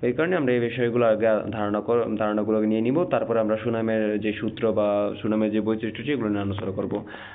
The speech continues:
তাহলে বেশি কথা না বলে শুরু করা যাক আজকের ভিডিওটি।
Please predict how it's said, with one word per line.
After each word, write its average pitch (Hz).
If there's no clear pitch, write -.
তাহলে 127
বেশি 127
কথা 117
না 120
বলে 131
শুরু 131
করা 117
যাক 139
আজকের 117
ভিডিওটি। 113